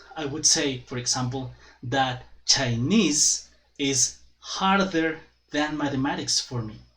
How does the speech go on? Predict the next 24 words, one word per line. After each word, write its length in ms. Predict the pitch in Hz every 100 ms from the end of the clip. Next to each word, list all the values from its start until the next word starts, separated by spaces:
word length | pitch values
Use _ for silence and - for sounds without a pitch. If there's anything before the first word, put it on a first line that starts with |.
| _ _ _ _ _
This 420 | 123 113 170 214 170
might 260 | 160 156
not 180 | 147 135
be 100 | 131
the 140 | 120
case 240 | 120 120 -
for 140 | 117
everyone. 500 | 120 135 120 110 120 - _ _ -
Some 320 | - 143 131
people 320 | 143 185 160
are 100 | 135
very 260 | 123 131 120
good 220 | 131 156
at 140 | 127 123
learning 400 | 127 139 131 117
languages, 640 | 120 196 147 131 120 - -
and 360 | 202 220 190 -
probably 340 | 147 147 147
they 160 | 135 135
could 220 | 139 131
say 480 | - 127 131 120 120 - -
that 420 | 120 117 113 113 - -
Chinese 680 | - 123 117 147 165 160 -
is 300 | 143 123 -